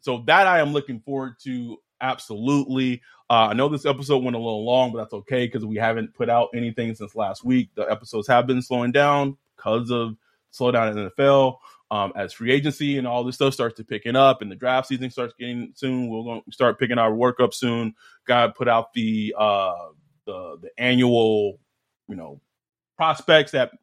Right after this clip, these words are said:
matches the Saints, you know, athletic traits, whatever, um, as we do every year. But thank y'all for,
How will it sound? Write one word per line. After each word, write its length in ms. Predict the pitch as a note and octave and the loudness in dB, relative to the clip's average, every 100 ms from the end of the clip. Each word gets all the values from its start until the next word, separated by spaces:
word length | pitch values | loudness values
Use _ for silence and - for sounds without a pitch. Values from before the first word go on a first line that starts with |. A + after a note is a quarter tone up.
| _ | _
matches 460 | A2+ C3+ C3+ C#3+ A#2+ | -2 2 2 -2 -10
the 100 | A2 | -10
Saints, 520 | - D3+ C#3+ C3 - _ _ _ _ _ - | -4 -2 -2 -4 -20 _ _ _ _ _ -18
you 80 | A2 | -16
know, 280 | F#2 F#2 _ - | -14 -18 _ -10
athletic 640 | A2+ C3+ E3 D#3+ C#3+ - | -8 2 4 4 -2 -10
traits, 480 | - E3+ D#3+ - - | -2 0 0 -6 -8
whatever, 680 | C#3 D#3 D#3+ D3+ D3 C#3+ _ _ _ - | -2 2 2 2 -4 -6 _ _ _ -8
um, 500 | B2 A#2 A2 G#2 G2 _ - | -6 -4 -6 -10 -14 _ -2
as 200 | B2 B2+ | 0 2
we 80 | B2+ | 0
do 160 | B2+ C3+ | 2 0
every 200 | B2+ B2 | 0 -2
year. 420 | B2+ B2+ B2 A#2 | 0 0 -2 -2
But 280 | B2 A#2 F#2+ _ _ _ _ _ _ _ _ _ - | 2 2 2 _ _ _ _ _ _ _ _ _ -4
thank 220 | C#3 D3 | -2 2
y'all 240 | D3+ C#3+ C#3 | 6 6 6
for, 380 | - A2+ G#2+ | 0 -4 -4